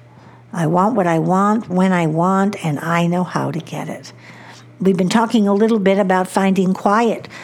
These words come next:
And finding quiet is a good place to learn some listening tools. Finding quiet can be very hard in a noisy culture.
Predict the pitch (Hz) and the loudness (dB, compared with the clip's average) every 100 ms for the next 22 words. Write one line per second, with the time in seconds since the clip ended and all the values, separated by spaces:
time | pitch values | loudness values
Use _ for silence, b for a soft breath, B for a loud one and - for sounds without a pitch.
0 | B B - - - 175 175 185 156 202 | B B -8 -6 -2 0 2 0 0 2
1 | 220 175 170 190 165 190 - 208 180 - | 2 0 -2 -4 0 0 0 0 -2 -4
2 | - 175 202 185 170 185 B B B - | -2 0 2 2 0 -4 B B B -12
3 | - - 190 180 - - 220 233 - 180 | -4 0 2 0 -2 0 0 2 0 0
4 | 160 170 190 156 - - B B - 190 | 0 0 0 0 -4 -8 B B -2 0
5 | 196 196 160 226 226 160 - 202 175 170 | 2 0 -2 0 0 -2 -4 -2 0 0
6 | 175 175 B B - 160 165 220 214 180 | -2 -6 B B -8 -8 0 2 4 2
7 | 165 175 - 190 151 143 - B B - | 0 -2 -2 0 0 -4 -8 B B -4
8 | 180 160 151 170 156 160 156 147 - - | 0 0 0 0 0 0 -2 -6 -6 -6
9 | 139 - 226 | -4 -4 -4